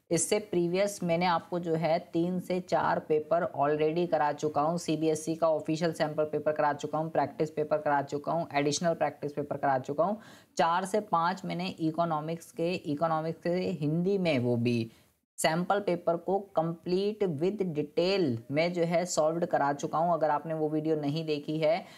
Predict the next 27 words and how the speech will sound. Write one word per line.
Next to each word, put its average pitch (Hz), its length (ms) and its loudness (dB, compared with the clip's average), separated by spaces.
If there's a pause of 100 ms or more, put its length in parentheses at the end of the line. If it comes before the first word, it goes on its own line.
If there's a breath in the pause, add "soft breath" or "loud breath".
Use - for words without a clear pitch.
(140 loud breath)
तो 180 80 2
मेरे 185 200 2
भाई 180 260 2
प्लेलिस्ट 185 520 0
में 185 120 -2
जाकर 170 320 2
आप 160 360 0
उन 180 120 -2
वीडियो 160 380 -2
को 180 300 -2
ज़रूर 143 460 2
देखिएगा, 165 640 -2
क्योंकि 185 400 -4
इन 170 380 -4
क्वेश्चनों 156 600 -2
की 175 380 -4
एग्जाम 147 420 0
में 185 140 -4
आने 156 220 -4
की 165 140 -6
जो 175 120 -2
पॉसिबिलिटी 147 960 -2
है 139 360 2 (260 loud breath)
वो 175 140 2 (120)
कहीं 170 260 2
ज़्यादा 120 360 2
है। 117 340 0